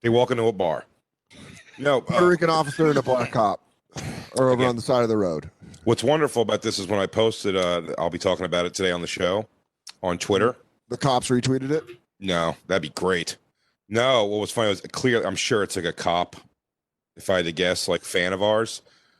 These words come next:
Speaker 1: who wrote a thing, like, and it's like, "And what are you gonna be in this story, the white knight?" He goes, "Why don't you stop making cops' jobs harder?" Which is not the case
Speaker 2: Damn.
Speaker 1: whatsoever.
Speaker 2: Damn,
Speaker 1: It's clearly
Speaker 2: Jay.
Speaker 1: not done.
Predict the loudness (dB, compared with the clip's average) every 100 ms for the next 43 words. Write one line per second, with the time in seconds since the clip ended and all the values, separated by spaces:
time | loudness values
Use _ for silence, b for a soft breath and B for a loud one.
0 | b _ _ _ 2 2 2 0 -2 0
1 | -2 -2 -4 -4 -2 2 2 0 -2 -2
2 | -4 -4 -6 -4 -2 -2 -4 -4 0 -2
3 | -2 -2 0 -2 -4 b b b _ -6
4 | 0 0 0 -4 0 0 0 -4 -4 0
5 | 0 0 0 0 0 0 -4 -4 -8 -14
6 | _ -18 -10 -2 0 2 2 0 -2 -2
7 | 0 0 0 -2 -2 -6 -12 -2 0 2
8 | 2 2 2 4 4 2 0 -4